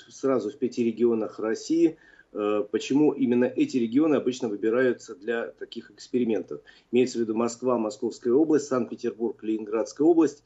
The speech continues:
и примкнувший к ним Татарстан. Во-первых, это, э, регионы, где сосредоточено вместе, э, чуть ли не сорок процентов российского парка автомобилей. Во-вторых, э, в этих регионах,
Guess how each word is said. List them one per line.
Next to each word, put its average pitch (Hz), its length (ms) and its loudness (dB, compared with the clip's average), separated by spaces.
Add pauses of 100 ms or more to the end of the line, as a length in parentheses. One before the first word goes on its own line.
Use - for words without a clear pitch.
(340)
и 147 120 -4
примкнувший 135 680 2
к - 80 -12
ним 123 160 2
Татарстан. 120 640 -4 (500)
Во-первых, 123 640 0
это, 135 200 0
э, 113 600 0
регионы, 127 600 2
где 120 180 -2
сосредоточено 120 920 -2 (240)
вместе, 120 640 2 (260)
э, 113 220 -4
чуть 139 200 -4
ли 135 100 4
не 123 100 2
сорок 139 300 -2
процентов 117 520 -2
российского 117 560 -2
парка 110 400 -4
автомобилей. 107 680 -4 (480)
Во-вторых, 127 600 2
э, - 40 0
в 120 360 2
этих 139 280 -2
регионах, 135 640 2